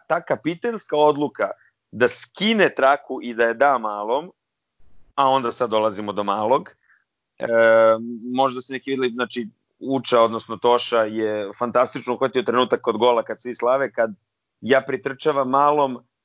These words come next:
jer znam koliko mu znači, znači, ovaj, da, da da gol i to i kažem ti, i on prosto vidiš mu u očima, imao, Toša je baš uhvatio trenutak gde se nas dvojica gledamo, vidiš mu u očima da želi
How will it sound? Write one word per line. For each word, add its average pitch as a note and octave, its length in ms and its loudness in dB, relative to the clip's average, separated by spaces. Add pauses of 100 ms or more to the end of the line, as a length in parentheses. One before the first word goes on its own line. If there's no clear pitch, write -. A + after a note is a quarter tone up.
(120)
jer A#2+ 220 0
znam C3+ 480 -2
koliko A#2+ 420 -6
mu A2 120 -8
znači, G#2+ 840 -6
znači, A2 720 -4
ovaj, G2+ 440 -2
da, G2+ 220 2
da G#2 140 0
da G#2+ 220 2
gol G2+ 280 0
i G2 40 -8
to G#2 160 -8
i G2+ 60 -6
kažem A2 320 -2
ti, - 100 -20
i A2+ 120 -6
on A2+ 220 -2 (220)
prosto B2+ 440 2 (380)
vidiš D#3+ 540 -4
mu D3 140 -2
u C3+ 120 2
očima, C#3 380 0
imao, A#2+ 300 -4 (120)
Toša C3+ 260 0
je - 20 2
baš C3 180 -2
uhvatio D3 260 -6
trenutak C#3 360 -2
gde B2 100 2
se B2 120 -6
nas C3+ 140 0
dvojica C#3 240 0
gledamo, C3 260 2
vidiš D3+ 280 0
mu B2+ 120 0
u C3 40 4
očima C#3 320 -2
da A2+ 140 2
želi A2 480 2